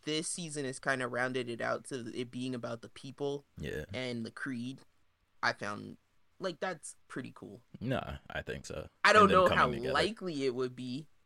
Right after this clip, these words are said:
Speaker 1: <laughs> in that universe, but, 'cause I still think that whole, like, helmet on, helmet off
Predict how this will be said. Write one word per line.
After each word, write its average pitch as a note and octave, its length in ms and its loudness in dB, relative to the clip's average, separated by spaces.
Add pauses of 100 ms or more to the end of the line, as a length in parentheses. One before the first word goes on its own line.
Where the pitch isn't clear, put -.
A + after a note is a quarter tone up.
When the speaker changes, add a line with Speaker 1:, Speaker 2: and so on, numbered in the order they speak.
(120)
Speaker 1:
<laughs> - 400 -4
in D#3+ 200 -2
that C#3 180 2
universe, C3 720 -2
but, A#2+ 280 -2 (380)
'cause F3 160 0
I F#3 80 8
still F#3 300 6
think E3+ 240 0
that C#3 220 4
whole, C3+ 240 0
like, B2 220 0
helmet B2+ 320 -2
on, B2 200 -4
helmet A#2+ 280 -4
off B2 340 0